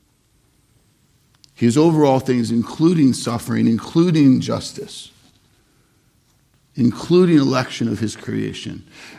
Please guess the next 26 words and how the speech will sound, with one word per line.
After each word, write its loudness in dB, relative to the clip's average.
And 0
a 0
very 2
sobering 2
passage -6
of -6
great -4
truth -4
when -2
we 0
understand -4
it -8
rightly. -4
Romans 2
nine 0
twenty-two 0
and -4
twenty-three, -2
"What 4
if -2
God, 2
desiring 0
to 0
show 0
his 2
wrath -4